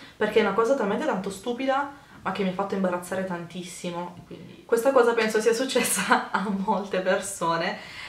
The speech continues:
E praticamente, eh, di nuovo, primo appuntamento, questo penso fosse ormai più avanti negli anni,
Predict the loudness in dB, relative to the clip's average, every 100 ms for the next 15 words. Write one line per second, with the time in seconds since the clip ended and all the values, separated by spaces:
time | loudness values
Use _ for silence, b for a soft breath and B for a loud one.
0 | B 4 6 4 2 0 0 -2 -2 -2
1 | -2 -2 -2 0 0 0 2 2 2 0
2 | -2 -4 -4 -4 -6 -2 0 0 -2 0
3 | 2 2 0 -2 -4 -4 -6 -4 -4 -2
4 | -2 -2 0 2 2 0 -2 0 -2 -2
5 | -6 -6 -6 -4 -4 -4 -4 -6